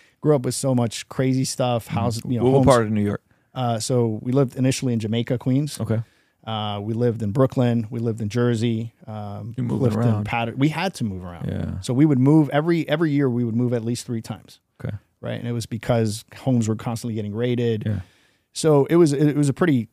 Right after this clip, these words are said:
Speaker 1: you know, crazy, crazy childhood, and, um,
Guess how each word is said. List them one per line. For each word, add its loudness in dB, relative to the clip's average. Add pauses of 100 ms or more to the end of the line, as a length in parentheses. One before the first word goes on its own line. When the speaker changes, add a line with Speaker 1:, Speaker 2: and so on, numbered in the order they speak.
Speaker 1:
you -4
know, -4
crazy, 2
crazy 0
childhood, 0
and, 0
um, 0